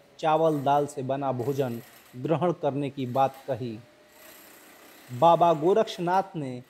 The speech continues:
देवी को भोजन बनाने के लिए पानी गर्म करने को कहकर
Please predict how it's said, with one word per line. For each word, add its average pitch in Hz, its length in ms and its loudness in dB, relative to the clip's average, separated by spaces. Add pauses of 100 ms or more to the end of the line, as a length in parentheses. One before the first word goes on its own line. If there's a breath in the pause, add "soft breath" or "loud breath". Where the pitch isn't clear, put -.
(140)
देवी 170 380 0
को 117 220 -6 (400)
भोजन 185 500 2
बनाने 170 420 2
के 165 180 -4
लिए 139 420 -4 (420)
पानी 185 320 2
गर्म 190 320 2
करने 165 360 -2
को 165 200 -4
कहकर 143 540 -2